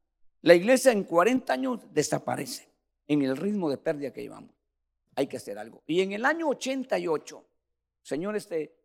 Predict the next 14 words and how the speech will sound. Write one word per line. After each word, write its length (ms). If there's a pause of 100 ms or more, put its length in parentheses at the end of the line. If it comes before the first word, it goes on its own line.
(120)
Juan 200
Pablo 320
segundo, 500
hermano, 380 (220)
estableció 800 (240)
que 120
se 160
va 120
a 40
comenzar 540
ahora 300
la 140
renovación 600
católica. 520